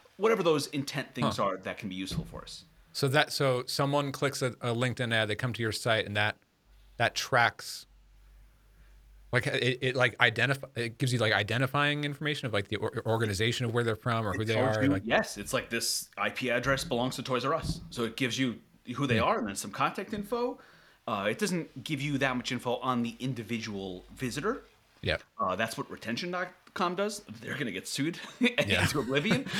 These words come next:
Speaker 2: <laughs> Right.
Speaker 1: <laughs> Yes. Uh, and then we, we are layering in Gong on top of HubSpot. And that
Speaker 2: Mm-hmm.
Speaker 1: is just giving us a, a better way to manage our HubSpot pipeline.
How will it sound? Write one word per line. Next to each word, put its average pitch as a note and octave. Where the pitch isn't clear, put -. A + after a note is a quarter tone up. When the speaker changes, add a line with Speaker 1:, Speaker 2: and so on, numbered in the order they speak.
Speaker 2:
<laughs> E3+
Right. B2+
Speaker 1:
<laughs> -
Yes. -
Uh, F#2+
and B2+
then C#3
we, C#3
we A#2
are A2+
layering B2+
in A2
Gong A2+
on G2+
top A2
of C#3
HubSpot. D#3
And C3
that B2+
Speaker 2:
Mm-hmm. B2+
Speaker 1:
is B2+
just -
giving A#2
us -
a, A2
a A2
better A2+
way G2
to F#2+
manage F2+
our D#2+
HubSpot -
pipeline. F3+